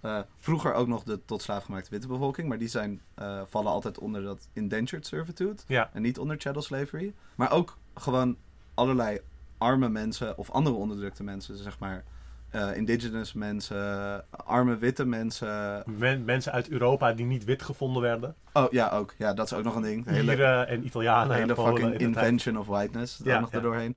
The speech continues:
Speaker 1: Maar er moet dus, er moet dus een, een systeem worden gemaakt, eh, waarin er geen solidariteit van andere mensen met zwarte tot slaaf gemaakte mensen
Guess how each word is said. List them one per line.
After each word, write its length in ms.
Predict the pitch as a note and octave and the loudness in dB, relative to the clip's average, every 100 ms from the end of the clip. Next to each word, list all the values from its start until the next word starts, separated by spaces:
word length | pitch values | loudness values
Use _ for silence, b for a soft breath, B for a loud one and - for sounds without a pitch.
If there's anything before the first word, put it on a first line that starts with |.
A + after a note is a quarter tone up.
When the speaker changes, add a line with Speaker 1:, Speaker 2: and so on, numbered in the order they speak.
| _ | _
Speaker 1:
Maar 140 | - C3 | 2 4
er 60 | |
moet 100 | D#3+ | 6
dus, 200 | F3+ D#3+ | 4 2
er 80 | C3+ | 2
moet 120 | D3 | 2
dus 120 | D#3+ | 0
een, 200 | D#3 C3 C3 | 0 0 0
een 100 | B2+ | -2
systeem 320 | B2 D3 E3 | 0 2 2
worden 200 | D#3 D3+ | 2 0
gemaakt, 440 | C#3 B2 C3 - - | 0 2 0 -2 -8
eh, 200 | A2 A2+ | -4 -2
waarin 440 | G#2 A2+ A2+ B2 | 0 0 2 2
er 60 | B2+ | 0
geen 400 | - C#3+ C#3+ D#3+ | 0 2 4 2
solidariteit 840 | - C3 B2 A2+ A#2+ B2 D#3+ - - b b b b | 0 0 0 0 -2 -2 -2 -8 -20 b b b b
van 320 | - A#2+ A2 | 0 2 2
andere 300 | - D3+ F3 | 2 2 2
mensen 460 | E3 D3+ - D3+ A#2 | 0 -2 -2 -2 0
met 260 | A#2+ B2 - B2+ | 0 0 -4 -10
zwarte 340 | - A#2 A#2+ | 0 0 0
tot 140 | A2+ | -6
slaaf 220 | - G#2+ G#2 | -4 -4 -4
gemaakte 320 | A2 G2 - | -8 -8 -6
mensen 340 | G2+ G#2 F#2+ | -6 -6 -8